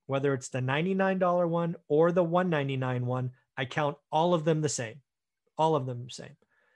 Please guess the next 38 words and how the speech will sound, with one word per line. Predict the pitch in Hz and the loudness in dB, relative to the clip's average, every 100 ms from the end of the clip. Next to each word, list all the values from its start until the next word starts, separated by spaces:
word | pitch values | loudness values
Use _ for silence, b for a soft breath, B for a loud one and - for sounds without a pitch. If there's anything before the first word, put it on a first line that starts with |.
| _ _ - | _ _ -2
So | 147 | 2
we | |
had | 151 127 | 2 2
sixteen | - 180 - 170 156 147 - | -4 -4 -2 -2 0 -4 -10
signups | - 123 120 117 - - _ - | -6 -4 -4 -6 -14 -20 _ -14
last | 104 - - | -14 -14 -20
week. | 139 - _ _ _ _ _ _ _ _ _ _ b b b b b | -20 -20 _ _ _ _ _ _ _ _ _ _ b b b b b
Then | 151 240 269 | 2 2 2
for | 262 | 2
me, | 226 220 | 4 4
something | - 202 196 190 | 2 0 2 2
I'm | 180 | 0
doing | 180 180 175 | 0 0 0
is | 165 139 | -2 -2
I'm | 156 165 | -4 0
going | 175 | 0
to | 151 | 0
start, | - - _ 190 160 131 - - - | -2 -6 _ 2 4 2 -4 -16 -8
I've | 139 | -4
never | 151 185 | -2 -2
done | 170 139 131 | 0 -2 -2
this, | 143 | -6
but | - 139 | -4 -4
I'm | |
gonna | 143 | -4
start | - - 156 170 | -6 -2 -2 -2
tracking | - 147 135 131 139 | -4 -4 -4 -6 -6
the | 139 | -6
Facebook | 131 - 156 156 - 127 - | -8 -4 -4 -4 -10 -12 -12
community. | - 113 98 95 - b b b b b - | -12 -10 -12 -18 -20 b b b b b -4
I | 135 | -2
have | 131 | -2
a | |
private | 127 - 127 143 185 | -6 -2 -2 0 -4
Facebook | - 165 147 - 156 | -4 -4 -2 -4 -6
community. | - 151 143 147 151 156 170 - | -4 -6 -4 -6 -6 -8 -10 -14
It's | 127 | -14
called | - 135 123 123 | -8 -6 -4 -6